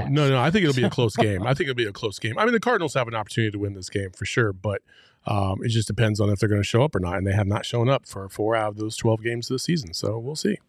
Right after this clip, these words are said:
Speaker 1: Well, if they do get their ass kicked, there's a great way to drown your sorrows. It's called Four Peaks, and they are friends.
Speaker 2: Mm.
Speaker 1: You can see the holiday cheer box here. I love this thing. It's an advent calendar for your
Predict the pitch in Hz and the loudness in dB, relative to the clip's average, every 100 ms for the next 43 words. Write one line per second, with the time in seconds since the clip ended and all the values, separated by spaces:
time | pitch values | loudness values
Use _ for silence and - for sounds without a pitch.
0 | 151 147 - 110 139 180 160 113 107 101 | -10 -8 -4 -4 0 0 2 2 0 0
1 | 95 - 104 - 107 98 101 117 117 113 | -4 -4 -4 -4 -4 -4 -2 0 0 0
2 | 117 107 101 98 110 104 98 95 - 95 | -4 -4 -6 -4 -2 0 -2 -4 -6 -4
3 | 95 90 90 101 - 123 104 - 113 101 | -4 -6 -8 -6 0 0 0 0 0 0
4 | - 107 95 - 104 104 104 104 95 - | 0 0 -2 -4 -4 -2 2 2 2 0
5 | 107 101 101 - - 110 214 170 220 165 | 0 2 -2 -8 -8 -4 -2 0 2 2
6 | 180 196 180 156 151 - 180 160 127 143 | 2 2 2 0 -2 -2 0 0 0 -2
7 | 131 - - 139 123 - _ - 151 190 | -2 -6 -2 0 0 -4 _ -6 0 2
8 | 175 165 139 127 147 131 120 160 175 196 | 2 0 -2 -4 -2 -2 0 0 2 0
9 | 165 185 147 180 170 165 165 151 151 139 | 0 -2 0 0 2 2 0 0 -2 -4